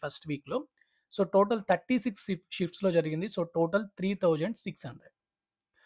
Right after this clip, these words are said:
ఓకే. So టోటల్‌గా ఇవి ఎన్ని క్వశ్చన్స్ అమ్మా? సెవెన్ థౌజండ్ ఫైవ్ హండ్రెడ్ క్వశ్చన్స్ ఇవి.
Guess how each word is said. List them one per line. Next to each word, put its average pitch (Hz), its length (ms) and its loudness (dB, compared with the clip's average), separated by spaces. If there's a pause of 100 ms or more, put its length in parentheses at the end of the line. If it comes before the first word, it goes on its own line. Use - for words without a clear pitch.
(280)
ఓకే. 185 160 2 (360)
So 226 80 4 (200)
టోటల్‌గా 240 560 8
ఇవి 196 140 4
ఎన్ని 196 160 2
క్వశ్చన్స్ 196 300 2
అమ్మా? 175 180 0 (180)
సెవెన్ 190 260 2 (120)
థౌజండ్ 175 400 4
ఫైవ్ 151 120 2
హండ్రెడ్ 143 220 -4
క్వశ్చన్స్ - 320 -4
ఇవి. - 80 -20